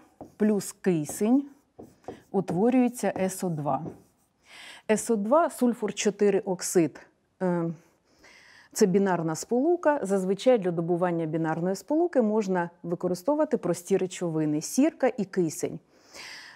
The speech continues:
Е, перевіряємо: сульфур до реакції один і після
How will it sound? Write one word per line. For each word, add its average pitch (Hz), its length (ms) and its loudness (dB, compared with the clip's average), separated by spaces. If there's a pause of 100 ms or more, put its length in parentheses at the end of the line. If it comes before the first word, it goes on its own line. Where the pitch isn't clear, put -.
(140)
Е, 180 260 6
перевіряємо: 180 760 2 (280)
сульфур 185 540 2
до 202 200 6
реакції 165 480 2
один 156 460 -4 (260)
і 196 100 2
після 160 580 -2